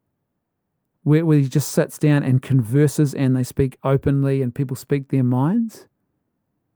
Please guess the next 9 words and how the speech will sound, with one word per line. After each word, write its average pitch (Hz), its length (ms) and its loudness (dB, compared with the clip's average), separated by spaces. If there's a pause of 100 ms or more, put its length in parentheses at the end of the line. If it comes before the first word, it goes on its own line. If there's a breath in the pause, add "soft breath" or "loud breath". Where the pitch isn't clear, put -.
(840)
They 156 140 2
hate 151 300 2
him. 117 120 -4
He's 113 120 -6
got 156 160 2
a 151 60 2
massive 185 560 2
audience. 180 240 2
And, 156 160 0